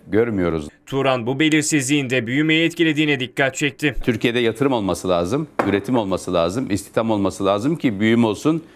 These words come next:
Speaker 1: ve ihracat olsun.
Speaker 2: Rusya-Ukrayna savaşı sonrası artan enerji krizi tüm dünyayı tehdit ediyor.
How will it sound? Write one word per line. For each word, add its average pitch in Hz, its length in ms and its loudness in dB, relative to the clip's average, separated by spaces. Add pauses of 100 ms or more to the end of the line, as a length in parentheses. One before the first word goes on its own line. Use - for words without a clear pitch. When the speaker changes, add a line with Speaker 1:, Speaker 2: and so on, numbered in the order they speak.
(160)
Speaker 1:
ve 107 80 4
ihracat 101 460 0
olsun. 87 320 -6 (440)
Speaker 2:
Rusya-Ukrayna 180 680 0
savaşı 175 380 -2
sonrası 185 420 -2
artan 175 280 2
enerji 160 460 0
krizi 143 580 0
tüm 175 240 -2
dünyayı 139 480 0
tehdit 120 360 -4
ediyor. 123 380 0